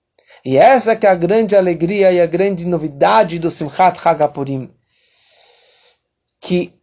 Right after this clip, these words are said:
a Simcha tem que ser a tal ponto de Ad Lo Yadá, que você não vai saber,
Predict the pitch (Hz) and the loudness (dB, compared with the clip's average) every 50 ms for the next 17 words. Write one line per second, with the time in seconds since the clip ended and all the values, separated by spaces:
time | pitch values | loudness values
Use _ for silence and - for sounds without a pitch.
0 | _ - - 170 165 - - 180 170 165 - 202 233 247 240 233 233 220 202 196 | _ -2 2 2 2 2 2 0 0 0 0 2 2 4 4 4 2 -2 -2 -2
1 | 208 190 - 233 233 226 214 - 214 208 - - 214 226 240 233 - - 226 220 | -4 0 4 4 4 4 6 4 4 4 4 4 2 4 4 2 0 -2 -2 0
2 | 170 196 202 - 202 214 220 202 185 214 208 208 214 208 196 202 190 180 175 180 | 2 2 2 2 4 2 2 4 4 2 4 4 4 4 4 4 2 4 6 6
3 | 175 160 139 - _ _ _ _ _ _ _ _ - - 214 214 202 208 226 226 | 4 4 2 -4 _ _ _ _ _ _ _ _ -6 -2 2 2 2 4 4 4
4 | 220 214 208 214 202 202 233 214 190 180 214 220 220 202 156 135 | 4 4 2 2 2 4 2 2 4 4 4 6 6 4 2 -2